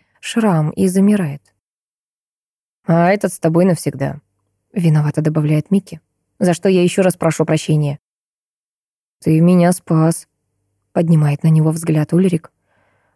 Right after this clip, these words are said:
«Поэтому оставим прошлое в прошлом. Еще раз спасибо». «В теории, следующее твое обращение должно быть проще», дружелюбно говорит он. «А дальше вообще как по маслу». «Что-то я больше не хочу превращаться»,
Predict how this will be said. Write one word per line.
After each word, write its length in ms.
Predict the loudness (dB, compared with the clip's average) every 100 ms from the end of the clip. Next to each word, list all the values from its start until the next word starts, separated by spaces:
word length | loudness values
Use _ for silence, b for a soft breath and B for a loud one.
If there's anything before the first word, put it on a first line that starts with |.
| -4
«Поэтому 400 | -2 0 2 2
оставим 400 | 2 2 2 2
прошлое 420 | 2 0 2 0
в 60 | 0
прошлом. 480 | 0 0 0 -4 -4 _ -4
Еще 300 | -2 0 0
раз 140 | 0
спасибо». 640 | -2 -2 0 0 0 -2 -6 _ _ _ _ _ _ _ _ _ _ _ _
«В 80 | -10
теории, 560 | -2 2 2 2 -2 -4
следующее 640 | -2 0 2 0 0 0
твое 260 | 2 2 2
обращение 480 | 2 0 0 0
должно 320 | 2 2 2 0
быть 160 | -2
проще», 420 | -4 -4 -4 -12 -20 _ _ _ _ _ -4
дружелюбно 680 | 0 0 2 2 2 0 0
говорит 400 | 0 0 -2 -4
он. 160 | -6 -8 b b b b
«А 200 | b 0
дальше 280 | 2 2 2
вообще 200 | 0 0
как 180 | -2 -2
по 120 | 0
маслу». 360 | 2 0 -6 -16 _ _ _ _ _ _ _ _ _ _ _ _
«Что-то 320 | -12 -6 0
я 180 | 2 2
больше 300 | 2 0 0
не 80 | 0
хочу 300 | 0 -2 -2
превращаться», 640 | 2 0 0 -4 -6 -10